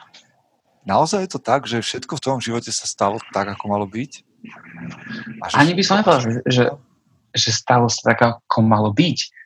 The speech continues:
Speaker 2: ale viem, že moje minulé skúsenosti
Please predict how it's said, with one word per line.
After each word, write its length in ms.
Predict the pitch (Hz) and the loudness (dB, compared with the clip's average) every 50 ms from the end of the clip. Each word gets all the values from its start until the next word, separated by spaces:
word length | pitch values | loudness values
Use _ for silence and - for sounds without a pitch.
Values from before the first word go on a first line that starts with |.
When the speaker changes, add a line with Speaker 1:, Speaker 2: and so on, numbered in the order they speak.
| _ _ _ _ _ _ _ _ _ _ _ _ _ | _ _ _ _ _ _ _ _ _ _ _ _ _
Speaker 2:
ale 380 | - 127 113 107 110 117 123 - _ _ _ _ _ _ _ _ _ _ _ _ _ _ | 2 4 4 4 4 0 -2 -8 _ _ _ _ _ _ _ _ _ _ _ _ _ _
viem, 320 | - 113 117 131 147 160 160 | 0 4 6 6 6 6 6
že 160 | 139 135 127 | 4 4 4
moje 180 | 127 127 120 117 | 4 4 4 4
minulé 360 | 113 123 139 143 151 143 127 | 4 4 6 4 4 4 2
skúsenosti 1200 | 127 - - - 131 127 127 - 127 123 123 123 123 - - - - 131 139 156 175 196 - - | 0 -2 -2 -2 0 0 2 2 2 2 2 2 0 -2 -2 0 0 2 2 2 0 -2 -4 -10